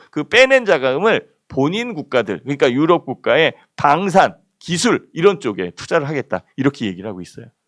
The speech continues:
그러면 미국도 좋을 리는 없을 거예요. 그죠? 자금이 빠져나가는 그런 여건이니까. 그래서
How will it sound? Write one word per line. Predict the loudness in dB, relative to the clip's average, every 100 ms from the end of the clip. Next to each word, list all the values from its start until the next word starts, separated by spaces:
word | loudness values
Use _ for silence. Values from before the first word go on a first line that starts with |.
| _ _ _ -8
그러면 | -2 4 6 4 -2 _
미국도 | -8 -6 -6 -6 -2 0 2 -2 -8 _ _ _ _ _ _ _
좋을 | 0 2 2
리는 | 0 2
없을 | 2 0 -6
거예요. | -6 -6 -8
그죠? | -12
자금이 | -2 2 2 2
빠져나가는 | 4 4 4 2 0 -4
그런 | -6 -8
여건이니까. | -8 -8 -8 -10 -10 -10 -10 -10 0
그래서 | 2 4 2